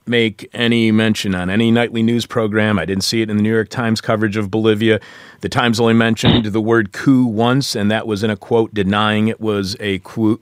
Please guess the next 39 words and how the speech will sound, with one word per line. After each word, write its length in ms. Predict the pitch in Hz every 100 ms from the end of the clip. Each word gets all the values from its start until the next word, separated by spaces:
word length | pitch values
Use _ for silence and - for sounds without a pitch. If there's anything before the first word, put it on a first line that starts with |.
| -
coup 320 | 139 117 113
by 180 | 101 101
a 100 | 95
supporter 600 | - 95 117 104 101 90 - - -
of 260 | 120 113 98
the 100 | 95
coup. 480 | - 104 92 92 - - -
What 240 | 113 165 165
does 160 | 143
it 80 | 113
tell 220 | - 104
you 80 | 87
about 180 | 82 80
the 100 | 87
U 140 | 87
S 160 | 85 -
media 320 | 90 85 80
when 180 | 90 90
it 120 | 87
is 140 | 87
so 600 | - - 175 190 208 202 175
obsessed 580 | 127 - - 87 - -
with 180 | 87 - -
anything 640 | 131 147 151 - 139 131
about 300 | 117 107 104
the 80 | 95
twenty 440 | - - 110 139
twenty 420 | 156 - 117 120 123
presidential 640 | 113 104 95 101 - 87
campaign, 640 | - 78 73 - 69 71 - - - - _
but 140 | 147
ignores 560 | 143 143 208 175 101 101 -
a 80 | 143
leading 440 | 147 208 214 202
candidate 640 | - 180 190 120 76 76 - -
calling 440 | - 151 165 165 143
what 220 | 143 -
took 300 | - - -
place 480 | - 139 110 104